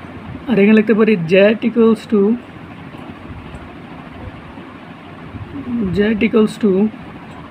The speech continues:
এফ ওয়ান এক্স ওয়াই। লেখা যায় না? আচ্ছা, তাহলে এখন মান যদি বের হয়, তাহলে আমি একটু আগে যেটা বলছিলাম যে আবার এখন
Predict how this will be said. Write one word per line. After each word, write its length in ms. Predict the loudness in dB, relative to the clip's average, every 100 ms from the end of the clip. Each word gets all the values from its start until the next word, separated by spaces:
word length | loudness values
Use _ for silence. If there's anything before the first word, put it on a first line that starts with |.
| -18 -18 0 2
এফ 80 | 4 4
ওয়ান 160 | 4 4 0
এক্স 140 | -2 0
ওয়াই। 160 | 2 0 -4 -14 -18 -18 -16 -16 -16 -18 -18 -18 -18 -18 -18 -18 -18 -18 -18 -18 -18 -6
লেখা 160 | 2 4
যায় 120 | 6 4
না? 60 | 2 -8 -14 -16 -18 -18 -18 -18 -6 -4
আচ্ছা, 220 | -4 -8 -12 -12 -16 -16 -16 -16 -16 -18 -18 -18 -18 -18 -18 -16 -16 -16 -18 -18 -2
তাহলে 160 | 2 4
এখন 120 | 6 6
মান 120 | 6 6
যদি 120 | 6
বের 120 | 6 6
হয়, 120 | 4
তাহলে 160 | 2 0
আমি 80 | -2
একটু 100 | 0
আগে 100 | 2 2
যেটা 120 | 0 -2
বলছিলাম 320 | -2 -4 -4 -6 -12 -4 0
যে 80 | 2 0 2
আবার 140 | 0 0 -10 -18 -18 -14 -4
এখন 140 | -2